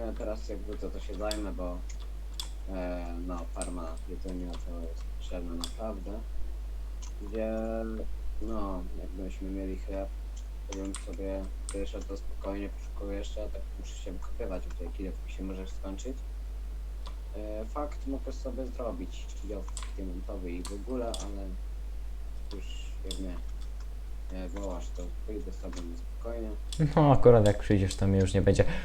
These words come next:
Speaker 2: Ale zarąbiste, ale ja mam farta.
Speaker 1: Czemu?
Speaker 2: No,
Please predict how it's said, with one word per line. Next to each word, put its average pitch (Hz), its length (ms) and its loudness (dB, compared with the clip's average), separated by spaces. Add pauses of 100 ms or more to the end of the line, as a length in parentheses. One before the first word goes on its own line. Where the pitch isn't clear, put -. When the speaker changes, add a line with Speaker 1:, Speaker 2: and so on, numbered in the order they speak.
(180)
Speaker 2:
Ale 165 320 12
zarąbiste, 131 720 12
ale 113 180 12
ja 107 100 12
mam 104 160 10
farta. 92 500 12 (2500)
Speaker 1:
Czemu? 151 240 6
Speaker 2:
No, 139 320 12